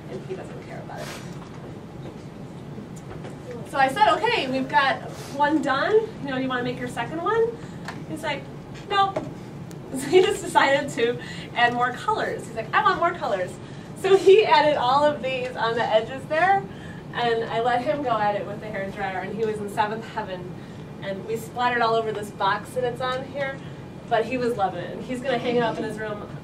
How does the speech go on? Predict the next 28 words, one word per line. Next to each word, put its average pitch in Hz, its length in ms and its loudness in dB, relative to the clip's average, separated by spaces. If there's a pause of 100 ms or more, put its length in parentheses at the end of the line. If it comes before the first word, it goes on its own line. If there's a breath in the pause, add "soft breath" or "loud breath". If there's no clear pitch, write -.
on 196 80 -6
a 196 80 -6
diagonal, 202 420 -4
so 302 160 -6
it - 60 -6
looks - 160 -8
like 208 120 -6
a 202 60 -8
diamond, 240 500 -4 (360)
and - 120 -6 (120)
he's 185 100 -4 (680)
in 226 60 -6
love 220 180 0
with 220 80 -6
his 202 160 -6
art, 202 200 2
and 196 80 -6
he 190 60 -2
signed 190 280 -4
it 180 60 -4
on 175 60 -8
the 170 80 -8
back. - 180 -10 (440)
So - 160 -12
then 277 60 4
I 311 120 2
thought, - 280 2
"Okay, - 200 -4